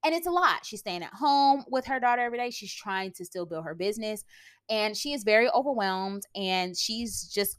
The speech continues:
always telling me, "Girl, thank God I have you because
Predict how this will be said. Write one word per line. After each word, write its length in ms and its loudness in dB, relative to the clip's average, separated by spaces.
always 720 8
telling 320 -2
me, 280 -8
"Girl, 300 0
thank 220 -4
God 200 4
I 80 2
have 300 -4
you 160 -10
because 420 -4